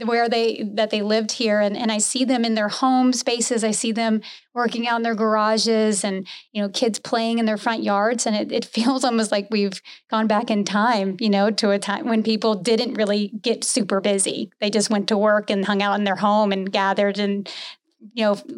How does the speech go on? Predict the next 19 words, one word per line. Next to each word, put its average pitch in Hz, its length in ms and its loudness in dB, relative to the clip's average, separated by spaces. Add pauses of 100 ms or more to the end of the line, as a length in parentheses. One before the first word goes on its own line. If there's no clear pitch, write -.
(100)
lawn 220 280 4
chairs 202 420 2
and 190 100 -2
had 202 200 0
a - 20 0
drink 208 320 0
together. 202 420 0
And 220 140 0
so 247 140 2
there's 233 160 2
something 247 360 0
kind 220 200 -2
of 196 80 -6
quaint 240 580 0 (480)
and 214 240 0
really 208 300 0
sim-, 233 480 -2
you 226 100 0
know, 208 400 0